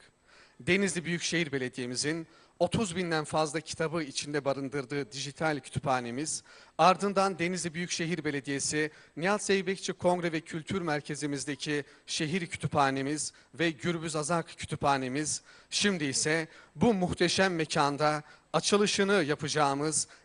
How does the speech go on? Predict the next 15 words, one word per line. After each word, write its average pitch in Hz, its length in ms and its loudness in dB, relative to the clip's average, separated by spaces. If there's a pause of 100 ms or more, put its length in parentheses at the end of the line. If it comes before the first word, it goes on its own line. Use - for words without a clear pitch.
Denizli 180 540 2
Büyükşehir 175 560 0
Belediyesi 156 720 2 (300)
Millet 190 460 2
Kütüphanemizle 156 1040 2 (280)
Denizli'miz 170 880 4
daha 156 240 4
güçlü, 156 560 2 (360)
gençlerimiz 175 880 4 (180)
daha 160 320 10
umutlu. 107 540 -8 (560)
Değerli 165 320 6
Hazirun, 151 600 2
kıymetli 151 520 -2
Denizliler, 139 760 -2